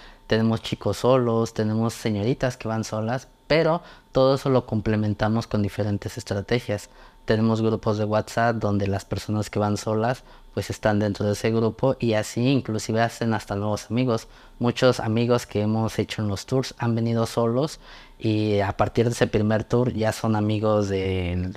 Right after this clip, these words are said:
que vinieron, luego vienen otro tour, son amigos. E inclusive hemos tenido, eh,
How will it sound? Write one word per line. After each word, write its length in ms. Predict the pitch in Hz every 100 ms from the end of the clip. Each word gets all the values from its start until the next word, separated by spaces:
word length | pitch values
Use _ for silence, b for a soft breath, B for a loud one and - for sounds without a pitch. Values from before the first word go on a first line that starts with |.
| -
que 180 | 98 -
vinieron, 720 | 92 104 104 120 120 113 113 113
luego 220 | 110 110
vienen 280 | 110 110 110
otro 280 | 107 107
tour, 180 | - 113
son 180 | - 107
amigos. 380 | 107 123 123 - - -
E 140 | 147 185
inclusive 760 | 214 214 202 185 170 160 180 B B -
hemos 320 | 127 139 135
tenido, 520 | 127 120 120 123 131 -
eh, 1000 | 113 107 104 98 98 98 95 95 95 -